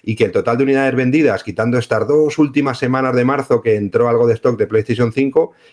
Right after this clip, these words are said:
es que se han vendido en España dieciocho mil cincuenta Xbox Series y trece mil quinientas cincuenta PlayStation cinco. Es decir, que también podemos decir que esa noticia global que han dado desde Microsoft, eh, extrapolado, centrado en España,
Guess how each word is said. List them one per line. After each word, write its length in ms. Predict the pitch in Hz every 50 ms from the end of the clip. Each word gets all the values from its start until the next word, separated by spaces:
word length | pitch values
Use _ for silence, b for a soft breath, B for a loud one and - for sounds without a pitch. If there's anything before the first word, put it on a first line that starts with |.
| b
es 80 | - 117
que 100 | - 117
se 60 | 131
han 80 | 123 123
vendido 240 | 120 117 120 120 117
en 40 |
España 460 | 113 110 - 131 131 127 120 110 98 87
dieciocho 580 | 87 101 107 101 - 107 104 98 - - 107
mil 200 | 104 127 131 127
cincuenta 500 | - 131 123 117 131 135 135 127 120 107
Xbox 460 | 110 107 - 131 117 113 127 117 -
Series 460 | - 143 139 139 151 175 180 - - b b b b b b b
y 120 | 147 139
trece 320 | 135 131 117 117 - 123 110
mil 220 | 117 135 156 143
quinientas 400 | - 127 117 123 123 120 131 123
cincuenta 420 | - 117 107 120 123 131 135 147 131
PlayStation 480 | 131 113 101 - 107 - - 87 80
cinco. 400 | - 147 151 135 - - 78 - _
Es 40 | _
decir, 320 | 101 90 - 127 117 -
que 140 | - 98 -
también 360 | - 90 85 90 101 113 113
podemos 360 | 117 120 117 120 117 117 113
decir 400 | 113 110 - 147 147 151 151 - b b b b b b b b
que 300 | - 110 98 95 92 95 -
esa 200 | 110 - - 117
noticia 440 | 120 110 101 120 117 - 131 113 107
global 560 | 110 107 104 104 117 127 131 120 104 87 -
que 100 | - 98
han 80 | 98
dado 200 | 98 104 104 104
desde 180 | 104 101 110 110
Microsoft, 540 | 110 104 107 117 113 - 151 165 170 - b b b b b b
eh, 380 | - 87 87 87 85 82 80 87 101
extrapolado, 640 | 95 - - 95 95 85 95 95 107 120 123 117 120
centrado 480 | - 107 92 90 82 98 107 113 117 117
en 60 | 117
España, 580 | 110 - - - 135 131 135 143 160 185 -